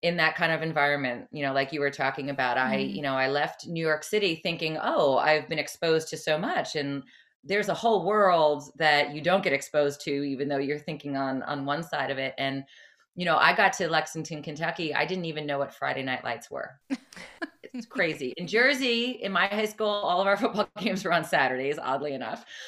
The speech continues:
Speaker 1: You know, so here I am in Lexington learning all of these really cool things, getting to go see this whole new world that was opening up. So for me, it was fun and it was new and it was exciting. And I never really felt like, "Oh, but,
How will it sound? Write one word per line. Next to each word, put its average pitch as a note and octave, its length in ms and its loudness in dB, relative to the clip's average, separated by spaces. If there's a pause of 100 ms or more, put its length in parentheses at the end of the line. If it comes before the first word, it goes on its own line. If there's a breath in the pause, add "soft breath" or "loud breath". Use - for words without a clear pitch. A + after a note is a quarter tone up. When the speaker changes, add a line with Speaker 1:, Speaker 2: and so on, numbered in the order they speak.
(240 loud breath)
Speaker 1:
You B3 120 0
know, F#3 140 4
so F#3 440 2
here A3 220 0
I G#3+ 120 4
am G3 200 2
in F3+ 100 -4
Lexington G#3 500 -2
learning G3+ 460 0
all G3 220 2
of C4 80 0
these C#4 220 0
really G#3 320 4
cool G#3 260 -2
things, E3+ 420 -4
getting F3 280 -4
to G3 100 -4
go E3+ 380 -2 (320 loud breath)
see A3 180 -4
this G3 180 2
whole G3 160 2
new F#3 100 0
world E3 280 4
that D3 80 4
was C#3 140 -2
opening D3+ 340 0
up. D3+ 160 2
So E3+ 420 2 (100)
for G#3+ 180 0
me, A#3+ 640 0 (120)
it G#3+ 80 4
was G#3+ 220 4
fun B2+ 420 0
and E3 120 2
it D#3+ 80 0
was D#3 220 2
new F3 420 0
and E3 100 0
it D3 60 -2
was D3+ 140 -2
exciting. C#3+ 540 0
And C#3+ 100 0
I D3+ 80 2
never D#3 260 0
really C#3+ 240 0
felt C#3 420 2
like, C3 340 -2
"Oh, F3 240 -4
but, C#3+ 320 -4